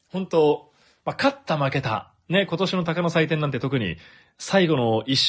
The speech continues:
勝しかできなかったし、他の試合では負けた、あー、また負けた、負けたみたいな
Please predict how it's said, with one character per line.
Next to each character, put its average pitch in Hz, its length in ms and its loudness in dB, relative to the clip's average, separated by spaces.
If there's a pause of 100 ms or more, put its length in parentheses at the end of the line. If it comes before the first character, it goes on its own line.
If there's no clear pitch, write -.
勝 156 140 2
し - 80 -4
か 87 320 -2
で 117 100 -4
き - 140 -4
な 117 100 -2
か - 120 -10
っ - 80 -20
た - 100 -10
し、 85 260 -8 (260)
他 135 220 -4
の 139 80 2
試 135 140 0
合 131 60 4
で 127 100 2
は 98 100 2
負 101 140 -2
け 117 120 -8
た、 139 420 -2
あ - 20 2
ー、 - 20 -2
ま 139 100 -2
た 135 100 -4
負 131 100 -4
け 127 100 -4
た、 123 100 -2
負 117 100 -4
け 117 80 -8
た 139 100 0
み 120 80 -4
た 98 100 -6
い 90 40 -6
な - 180 -10